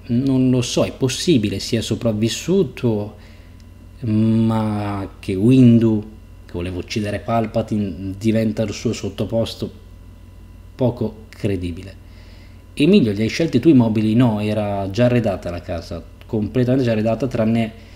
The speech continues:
il quadro. Il quadro di New York dietro di me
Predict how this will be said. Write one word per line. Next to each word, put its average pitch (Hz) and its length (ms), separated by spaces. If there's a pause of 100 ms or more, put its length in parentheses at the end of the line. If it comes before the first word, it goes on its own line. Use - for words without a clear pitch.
(380)
il 110 640
quadro. 92 420 (960)
Il 123 80
quadro 120 260
di 110 120
New 107 120
York 113 480
dietro 113 400
di 101 140
me 147 300